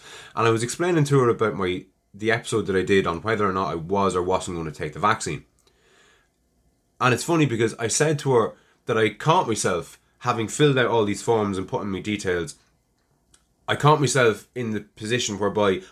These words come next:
I'd signed up for this thing that I don't know anything about, and that time will tick by, and that the day will come that I'll be text a time and a date, and I, I, I could envisage myself standing in the queue of the vaccination centre,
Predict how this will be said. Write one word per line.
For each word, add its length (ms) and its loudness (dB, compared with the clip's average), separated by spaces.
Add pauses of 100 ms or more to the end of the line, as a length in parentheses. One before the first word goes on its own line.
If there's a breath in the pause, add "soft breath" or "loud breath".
I'd 160 2
signed 260 2
up 140 2
for 220 -6
this 200 2
thing 220 -2
that 100 0
I 60 2
don't 220 0
know 100 2
anything 260 -4
about, 320 -8 (1120 soft breath)
and 160 0
that 320 4 (1080 soft breath)
time 300 6
will 140 6
tick 260 0
by, 320 -6 (260)
and 160 -4
that 100 -8
the 60 -2
day 200 2
will 120 4
come 280 0
that 120 4
I'll 100 2
be 120 -4
text 600 -4
a 40 -8
time 380 -2
and 80 0
a 40 0
date, 380 0
and 120 -4
I, 180 -4
I, 260 0
I 100 4
could 160 2
envisage 520 -2
myself 460 0 (180 soft breath)
standing 540 2
in 100 2
the 80 2
queue 560 0
of 160 -6
the 80 2
vaccination 640 0
centre, 420 -4